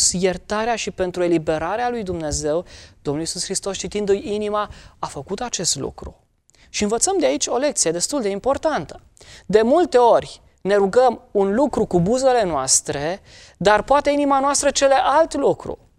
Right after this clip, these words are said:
Dumnezeu vede inima și ascultă rugăciunea inimii. Vom vedea acest model repetându-se în acest pasaj. Să mergem puțin mai departe. După ce demonii au ieșit din acel om, ne spune Biblia că s-au repezit asupra unei turme de porci care era în apropiere,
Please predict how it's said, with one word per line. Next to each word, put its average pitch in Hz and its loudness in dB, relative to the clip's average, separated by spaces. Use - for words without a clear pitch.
Dumnezeu 240 -2
vede 285 2
inima 277 -2
și 185 -4
ascultă 370 2
rugăciunea 175 -2
inimii. 131 -8
Vom 254 0
vedea 269 0
acest 233 -4
model 220 -2
repetându-se 214 -4
în 147 -10
acest 143 -8
pasaj. - -4
Să - -2
mergem 302 0
puțin 220 -4
mai 185 -4
departe. 185 -4
După 240 2
ce 359 2
demonii 202 0
au 143 0
ieșit 147 -2
din 202 -2
acel 214 -2
om, 240 4
ne 349 0
spune 277 0
Biblia 247 0
că 262 2
s-au 254 4
repezit 175 0
asupra 160 -2
unei 151 -4
turme 214 -2
de 156 0
porci - 2
care 139 -2
era 170 -2
în 160 -6
apropiere, 143 -2